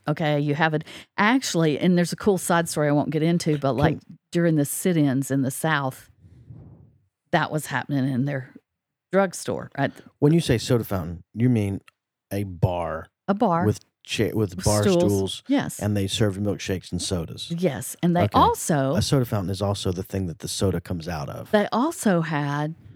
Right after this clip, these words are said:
Speaker 1: chairs and tables, and I've always called 'em ice cream chairs and ice cream tables 'cause they're those little
Speaker 2: Like from an ice cream parlor.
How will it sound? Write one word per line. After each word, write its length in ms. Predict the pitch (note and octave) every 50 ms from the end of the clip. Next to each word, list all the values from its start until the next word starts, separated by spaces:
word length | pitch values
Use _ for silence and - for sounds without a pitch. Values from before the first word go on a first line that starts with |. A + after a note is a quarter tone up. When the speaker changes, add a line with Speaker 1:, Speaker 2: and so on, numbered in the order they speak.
| - - - - - - - - _ _ _ _ _ _ _ _ _ _ _ _ _ _ _ _ _ _ -
Speaker 1:
chairs 520 | - - F3+ E3 D#3+ E3 E3 E3 - -
and 160 | - F3 F3 E3+
tables, 480 | - C#4 C#4 C4+ F#3 - C#2 - - -
and 120 | - E3+ -
I've 200 | - B3 D4 B3+
always 260 | A3 G3+ F3+ F3 E3
called 220 | - - F3 D#3 D#3+
'em 100 | D#3 - -
ice 200 | - D#3+ C#3 -
cream 260 | - - C#3 B2 B2
chairs 440 | - - G#2 F#2+ F#2+ - - - - - -
and 140 | D3+ - -
ice 220 | D#3 D#3 C#3+ -
cream 220 | - - A#2 A#2 C3
tables 360 | - C3+ A2 - - - -
'cause 180 | - F3+ F3
they're 120 | E3 F#3 F3+
those 260 | F3 F3+ F3+ E3 E3+
little 340 | F#3 G3+ A3+ A#3+ B3+ B3+ B3+
Speaker 2:
Like 200 | - A#2+ A2+ -
from 120 | - B2
an 100 | A#2+ A#2 -
ice 160 | A#2+ A#2 -
cream 220 | - - G#2+ F#2+ E2
parlor. 400 | - - - - - - -